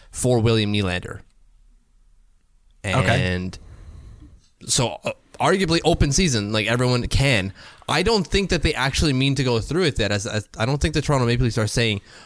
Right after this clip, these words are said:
Speaker 1: "Okay, well, oh, this, this team meets everything that we want. We're gonna go and do it." I, i-, if, if they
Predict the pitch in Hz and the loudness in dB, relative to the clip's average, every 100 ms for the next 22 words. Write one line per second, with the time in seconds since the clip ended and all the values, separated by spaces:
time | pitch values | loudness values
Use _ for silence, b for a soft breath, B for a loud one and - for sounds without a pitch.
0 | B 127 226 180 143 127 156 135 123 156 | B 0 2 2 2 2 2 0 0 2
1 | 165 - - 139 143 139 135 135 131 127 | 0 0 0 2 2 0 0 0 0 2
2 | 131 139 143 107 117 117 113 117 104 147 | 2 2 2 2 0 0 0 0 0 0
3 | 120 92 - 113 123 117 135 131 - 113 | 0 -2 -8 -4 -2 0 0 0 -2 -2
4 | 95 95 | -2 -4